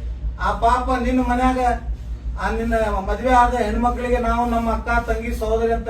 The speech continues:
ನಮ್ಮ ತಾಯಿ ಸಮಾನ ನೋಡ್ತೀವಿ. ಆದ್ರೆ ಆ ತಾಯಿಗೂ ನಾನು ಈ ಮಾಧ್ಯಮದ ಮುಖಾಂತರ ಕ್ಷಮೆ ಕೇಳ್ತೀನಿ. ಇಂಥ ನೀ ಸುಳಿ ಮಗನಿಗೆ ಮದ್ವೆ ಆದ್ಯವ ನೀನು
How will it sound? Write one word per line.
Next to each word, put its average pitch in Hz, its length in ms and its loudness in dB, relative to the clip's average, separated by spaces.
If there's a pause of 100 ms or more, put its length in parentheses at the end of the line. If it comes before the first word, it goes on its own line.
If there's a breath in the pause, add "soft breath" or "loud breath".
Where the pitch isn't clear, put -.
(340 loud breath)
ನಮ್ಮ 208 240 -4
ತಾಯಿ 233 340 0
ಸಮಾನ 233 320 0
ನೋಡ್ತೀವಿ. 254 640 0 (240)
ಆದ್ರೆ 226 280 2
ಆ 226 140 4
ತಾಯಿಗೂ 277 500 2
ನಾನು 269 260 4
ಈ 262 40 2
ಮಾಧ್ಯಮದ 254 500 2
ಮುಖಾಂತರ 240 460 -2 (420)
ಕ್ಷಮೆ 247 340 2
ಕೇಳ್ತೀನಿ. 269 760 -2 (280)
ಇಂಥ - 160 -4
ನೀ 247 320 2
ಸುಳಿ 269 180 0
ಮಗನಿಗೆ 262 400 4
ಮದ್ವೆ 240 320 0
ಆದ್ಯವ 247 300 2 (120)
ನೀನು 269 420 -2